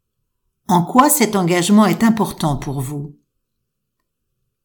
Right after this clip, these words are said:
Tout d'abord, je souhaite une bonne rentrée aux jeunes Choletais et la bienvenue aux nouvelles familles qui s'installent sur le territoire.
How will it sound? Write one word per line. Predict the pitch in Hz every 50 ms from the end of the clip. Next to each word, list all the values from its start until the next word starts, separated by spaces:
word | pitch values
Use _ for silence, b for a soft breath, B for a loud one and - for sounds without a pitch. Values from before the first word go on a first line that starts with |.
| _ _
Tout | - 311 302
d'abord, | 247 214 165 147 147 135 135 147 170 190 - - _ -
je | 160 196
souhaite | 208 - - - 285 269 240 233 -
une | 170 165 165
bonne | 165 240 285 254
rentrée | 233 226 240 220 226 - 208 190
aux | 160 143 139
jeunes | 139 208 240 240 226
Choletais | - - 165 151 151 151 - - 151 156 165 - - - _ _ _ _ -
et | - 202
la | 196 190 180
bienvenue | 170 202 247 285 277 226 247 240 220 214 214 226
aux | 220 - 170
nouvelles | 170 202 240 220 226 202 175 160
familles | - - - 214 214 190 175 185 196 220 226 226
qui | - 214
s'installent | 175 - 196 190 175 - - 233 240 220 226
sur | - - 151
le | 151 160 156
territoire. | - - 196 165 170 160 160 - 160 139 127 131 131 127 - - - _ _